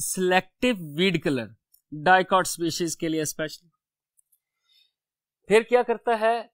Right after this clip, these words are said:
कि स्प्राउटिंग को इनहिबिट करता है, जिसकी वजह से जो पोटैटो की स्टोरेज है उसको भी एनहांस करता है। जो ऑक्सिन है वो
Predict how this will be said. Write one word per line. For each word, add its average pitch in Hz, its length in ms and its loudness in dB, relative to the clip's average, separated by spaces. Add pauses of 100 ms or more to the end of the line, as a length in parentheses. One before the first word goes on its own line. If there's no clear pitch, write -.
कि 214 380 0
स्प्राउटिंग 190 680 -2
को 208 240 4
इनहिबिट 185 440 6
करता 208 300 2
है, 202 80 8
जिसकी 190 360 0
वजह 185 280 0
से 185 360 0 (300)
जो 175 460 0
पोटैटो 202 680 2
की 214 280 -8
स्टोरेज 185 520 0
है 127 220 -4 (140)
उसको 160 240 -6
भी 180 140 -2
एनहांस 143 340 -4
करता - 300 -16
है। - 180 -20 (580)
जो 175 140 0
ऑक्सिन 180 520 6
है 196 500 6
वो 175 480 -2